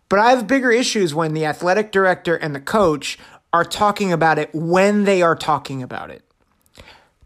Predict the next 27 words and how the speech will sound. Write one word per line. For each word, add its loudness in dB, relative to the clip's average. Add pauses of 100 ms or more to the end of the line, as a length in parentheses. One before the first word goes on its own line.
Pay 4
attention 0
to 2
your 4
opponent 0 (280)
and -6
stop 0 (240)
making -2
excuses. -6 (1300)
Like, 2 (300)
the -2
whole 4
Michigan 2
thing, 0 (1160)
you 4
don't 4
get 2
to 0
talk 0
about 2
the -4
tunnel -2 (960)
when 2
you're 4
pantsed -2
by 2
twenty-four. -4